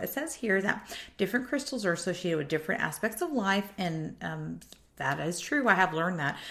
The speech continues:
The crystal easily outranks every other in terms of relationship luck. Um, they're pink, beautiful, pretty, and affordable. Place a rose quartz, it says, on the bedside table or the living room. It says here, if you're trying to find romance at work,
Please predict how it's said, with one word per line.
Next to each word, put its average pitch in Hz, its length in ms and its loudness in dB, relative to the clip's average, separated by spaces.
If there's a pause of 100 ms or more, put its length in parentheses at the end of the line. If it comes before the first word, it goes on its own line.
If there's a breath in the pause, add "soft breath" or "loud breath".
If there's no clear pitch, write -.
(140 loud breath)
The 214 80 0
crystal 247 560 -2 (140)
easily 233 380 2
outranks 214 600 2
every 220 300 0
other 196 200 2
in 180 80 0
terms 175 280 -2
of 165 160 -4
relationship 160 640 -2
luck. 180 560 2 (540 loud breath)
Um, 185 280 2
they're 156 140 4
pink, 247 400 4
beautiful, 196 380 0
pretty, 185 300 0
and 247 100 2
affordable. 175 600 -2
Place 208 260 0
a 254 40 -2
rose 208 280 2
quartz, - 280 -2
it 175 60 -6
says, 175 480 0 (340 loud breath)
on 180 220 2
the 175 60 0
bedside 170 440 0
table 175 400 -2
or 170 200 2
the 170 100 0
living 160 260 -2
room. 131 280 -6
It 175 100 -8
says 185 200 -2
here, 208 100 2
if 196 80 -6
you're 170 100 -2
trying 185 260 -2
to 247 60 0
find 294 240 -2
romance 254 380 2
at - 140 -6
work, 180 380 0